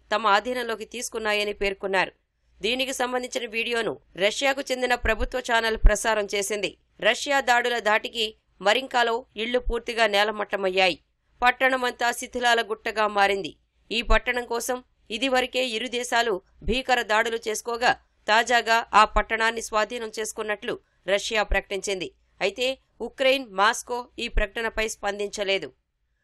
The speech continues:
మరోవైపు క్రిమియాలో రష్యాకు చెందిన యుద్ధ నౌకపై క్షిపణి దాడులు చేశామని ఉక్రెయిన్ పేర్కొంది. ఈ దాడిలో నౌక భారీగానే దెబ్బతిన్నట్లు తెలుస్తోంది.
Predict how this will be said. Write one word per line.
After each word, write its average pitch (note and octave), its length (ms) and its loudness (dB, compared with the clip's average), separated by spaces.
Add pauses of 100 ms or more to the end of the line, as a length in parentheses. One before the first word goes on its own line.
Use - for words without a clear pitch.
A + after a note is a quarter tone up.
(160)
మరోవైపు A#3 480 -2 (160)
క్రిమియాలో A#3 460 -2 (300)
రష్యాకు C4 440 -2
చెందిన A#3+ 320 -6
యుద్ధ G3+ 180 -8
నౌకపై A3+ 460 -4 (400)
క్షిపణి C4+ 420 -4
దాడులు A#3+ 360 0
చేశామని A3+ 480 -4 (300)
ఉక్రెయిన్ G#3+ 400 -6
పేర్కొంది. G3+ 480 -4 (420)
ఈ A3 100 -4 (140)
దాడిలో A3+ 340 0 (380)
నౌక B3 300 0 (120)
భారీగానే A#3 500 -2 (120)
దెబ్బతిన్నట్లు A3 720 -6
తెలుస్తోంది. G3+ 500 -2